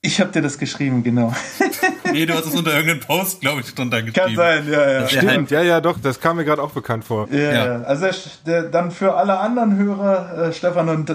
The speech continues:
Speaker 1: David, hören dann mal weg. <laughs> Also der schwingt auch schon mal einen Besen oder wäscht unser Geschirr ab oder, ähm, toastet uns Brot zum Mittagessen. Das ist schon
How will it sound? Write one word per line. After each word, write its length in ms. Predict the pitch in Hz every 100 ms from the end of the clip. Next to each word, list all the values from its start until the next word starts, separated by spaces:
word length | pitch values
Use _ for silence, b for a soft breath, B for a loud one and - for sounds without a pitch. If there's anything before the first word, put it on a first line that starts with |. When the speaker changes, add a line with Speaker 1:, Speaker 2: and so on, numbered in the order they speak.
| 143
Speaker 1:
David, 320 | 151 147 139
hören 180 | 143 143
dann 120 | 127
mal 220 | 120 117
weg. 240 | 139 - 202
<laughs> 880 | - - 139 - - - 226 220 147
Also 220 | 139 139
der 140 | 156
schwingt 240 | 160 226 233
auch 80 | 190
schon 120 | 190
mal 80 | 180
einen 80 | 156
Besen 320 | 170 196 180
oder 240 | 165 147
wäscht 180 | 160 165
unser 220 | 165 147
Geschirr 460 | 139 - 151 165 156
ab 300 | 160 160 -
oder, 300 | 135 131 117
ähm, 340 | 120 120 117 - _ _ _ _
toastet 460 | - 175 196 208 156
uns 200 | 160 135
Brot 360 | 123 139 202 220
zum 180 | 165 151
Mittagessen. 760 | 165 170 151 127 139 165 160 - - _ _ _ _ _ _ _
Das 160 | 131 135
ist 240 | 147 -
schon 480 | - 156 147 151 151